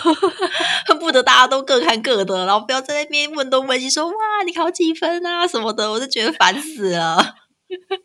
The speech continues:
Speaker 1: <laughs> 对啊，我记得那时候很希望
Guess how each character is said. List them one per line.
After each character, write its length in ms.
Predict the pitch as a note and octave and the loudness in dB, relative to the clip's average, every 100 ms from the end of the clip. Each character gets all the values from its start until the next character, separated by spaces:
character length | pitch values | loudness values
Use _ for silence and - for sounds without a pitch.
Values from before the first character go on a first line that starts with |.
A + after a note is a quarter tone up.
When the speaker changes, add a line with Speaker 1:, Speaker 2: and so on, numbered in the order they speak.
| F#4+ F#4 | -6 -6
Speaker 1:
<laughs> 880 | - F#4 - - - - - - - | -6 -6 -8 -14 -12 -12 -14 -20 -2
对 120 | B3+ | 0
啊， 80 | G#3 | 0
我 80 | |
记 120 | G3+ C4+ | 0 0
得 120 | A3+ | 2
那 180 | A#3+ A#3+ | 0 -2
时 100 | G3+ | -2
候 80 | |
很 160 | G3+ D#3 | 0 -2
希 200 | D3+ F3+ | -2 -2
望 200 | F#3+ F3 | -2 -4